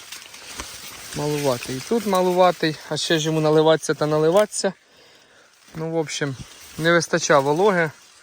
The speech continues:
а особливо в критичний момент, коли вона цвіла, наливала, чи нали-, і почала наливати своє зерно. Ну нічого,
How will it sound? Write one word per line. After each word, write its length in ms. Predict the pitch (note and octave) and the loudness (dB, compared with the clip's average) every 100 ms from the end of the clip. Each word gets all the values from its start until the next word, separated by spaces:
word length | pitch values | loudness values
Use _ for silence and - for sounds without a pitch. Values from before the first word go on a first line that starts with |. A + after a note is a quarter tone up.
| - - - - - - | -20 -20 -20 -20 -20 -14
а 120 | - | -4
особливо 560 | D3 C3+ C#3+ C#3+ D3+ D3 | -2 -2 -4 -2 -2 -2
в 40 | |
критичний 540 | C3 C#3+ C#3 C#3 - C3+ | -2 -6 -4 -4 -4 -4
момент, 380 | C#3+ F3+ A#3 G3+ | 0 0 0 -2
коли 360 | D#3+ D3 D3+ - - - - - - | -4 0 -2 -4 -10 -12 -16 -20 -14
вона 280 | D3+ C#3+ C3 | -10 -8 -8
цвіла, 460 | - D3 D#3+ G#3 G3+ _ _ - - - _ _ - | -8 -4 2 2 0 _ _ -20 -20 -20 _ _ -12
наливала, 680 | C3+ B2+ B2 C3 E3+ E3 D#3 - - - | -8 -4 -2 0 2 0 -2 -6 -12 -10
чи 120 | C3+ | -6
нали-, 280 | C3 C3 C3+ | -2 -2 -2
і 40 | |
почала 360 | C#3 C#3+ D3 D#3 | -2 0 2 2
наливати 560 | C#3+ C#3 B2+ B2 - C3+ - - - - - - - - | 2 2 2 -2 -6 -18 -18 -20 -20 -20 -20 -20 -20 -16
своє 500 | - - C3+ C3 C#3+ | -14 -8 -6 -4 -4
зерно. 400 | C#3 C3+ C3+ A#2+ - - - - - - - - - - - - - | -4 -4 -4 -6 -10 -18 -18 -18 -20 -20 -20 -20 -20 -20 -20 -18 -4
Ну 120 | F4+ | 2
нічого, 340 | F4+ - C#4 | 2 4 4